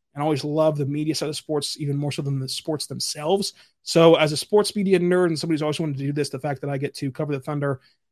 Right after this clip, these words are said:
each and every day, credentialed by the team, and it's just, uh, getting so many great opportunities. It's a thank you of a lifetime that all of you support it, 'cause I could not do that without the support, without the listeners and everything else. So thank you all for listening.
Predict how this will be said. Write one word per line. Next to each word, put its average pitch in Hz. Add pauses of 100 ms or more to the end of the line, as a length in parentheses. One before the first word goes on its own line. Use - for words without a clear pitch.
(140)
each 190
and 175
every 160
day, 147
credentialed 156
by 147
the 139
team, 143
and 139
it's 127
just, - (380)
uh, 147
getting 147 (260)
so -
many 196
great 170
opportunities. 165
It's - (380)
a 139
thank 180
you 175
of 147
a 143
lifetime 147
that 139
all 156
of 147
you 143
support 180
it, 175
'cause -
I 139
could 143
not 143
do 143
that 139 (360)
without 147
the 160
support, 151
without 143
the 143
listeners 147
and 143
everything 143
else. 131
So 143
thank 196
you 156
all 139 (320)
for 220
listening. 175